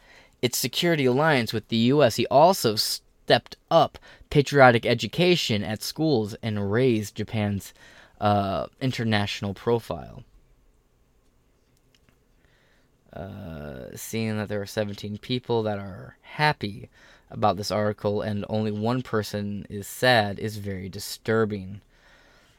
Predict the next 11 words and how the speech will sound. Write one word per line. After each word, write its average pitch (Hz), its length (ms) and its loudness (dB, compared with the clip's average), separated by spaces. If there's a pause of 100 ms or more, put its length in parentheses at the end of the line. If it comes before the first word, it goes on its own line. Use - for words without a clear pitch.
(220)
Uh, 107 60 -6
this 101 200 -2
is 90 60 -12
just - 140 -14
comments 95 360 -6
down 104 180 -6
here. 98 360 -8 (1600)
A - 80 -8
lot 104 240 0
of 104 560 -4
these, 107 340 -6